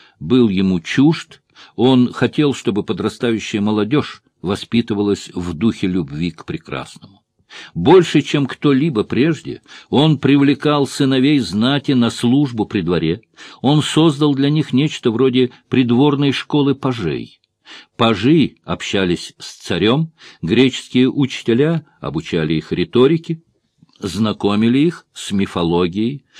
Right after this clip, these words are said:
с Гомером, но больше всего с Еврипидом. Поэтому офицеры Александра отличались необычным знанием мифологии, философии и литературы.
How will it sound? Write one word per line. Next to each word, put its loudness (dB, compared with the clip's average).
с -10
Гомером, 0
но -2
больше 0
всего -2
с -12
Еврипидом. -4
Поэтому 0
офицеры -2
Александра -2
отличались -4
необычным -2
знанием -6
мифологии, -4
философии -4
и 0
литературы. -6